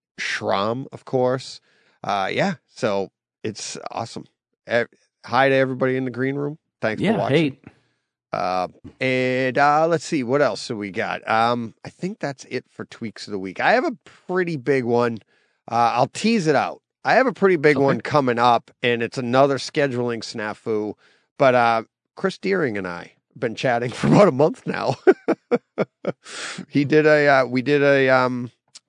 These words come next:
Speaker 1: we did a remote, uh, calibration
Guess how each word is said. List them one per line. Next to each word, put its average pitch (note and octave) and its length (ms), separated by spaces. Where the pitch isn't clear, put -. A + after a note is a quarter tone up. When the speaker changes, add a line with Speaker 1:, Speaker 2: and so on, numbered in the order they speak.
Speaker 1:
we A#2 120
did C3+ 220
a C#3 180
remote, B2+ 800
uh, G#2+ 320
calibration A#2+ 920